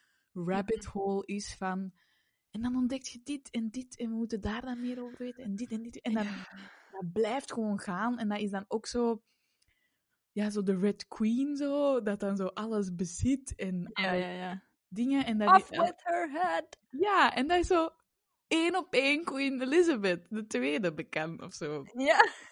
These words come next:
Speaker 1: Maar dan minder gemeen. <laughs> Allee, hoop ik dan.
Speaker 2: Ja.
Speaker 1: Ehm, dus ik ben zo'n
Speaker 2: Hm.
Speaker 1: beetje, "Oh, wat gaat er, wat ga-, wat gaat er gebeuren?" En als ik wakker word, is het dan gewoon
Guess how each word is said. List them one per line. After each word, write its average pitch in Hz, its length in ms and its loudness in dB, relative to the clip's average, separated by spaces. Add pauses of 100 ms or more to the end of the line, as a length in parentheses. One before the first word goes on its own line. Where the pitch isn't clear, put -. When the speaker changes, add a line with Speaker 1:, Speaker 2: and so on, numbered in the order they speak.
Speaker 1:
Maar 247 140 0
dan 226 220 0
minder 233 580 4 (240)
gemeen. 202 640 -2 (200)
<laughs> 247 360 6
Allee, 208 180 4
hoop 185 240 2
ik 170 120 0
dan. 170 160 -2
Speaker 2:
Ja. 196 320 -2 (280)
Speaker 1:
Ehm, 190 560 -4 (460)
dus 254 160 -4
ik 269 100 4
ben 320 140 4
zo'n 320 80 6
Speaker 2:
Hm. 285 60 4
Speaker 1:
beetje, 302 440 2
"Oh, 339 220 2
wat 311 120 2
gaat 285 140 -4
er, - 220 -4
wat 247 120 -2
ga-, - 180 -4
wat 254 120 2
gaat 320 180 -2
er 285 60 0
gebeuren?" 285 720 6
En 247 180 4
als 240 140 4
ik 233 100 -6
wakker 240 260 2
word, 240 160 2
is 247 120 0
het 214 100 -2
dan 208 100 0
gewoon 202 380 0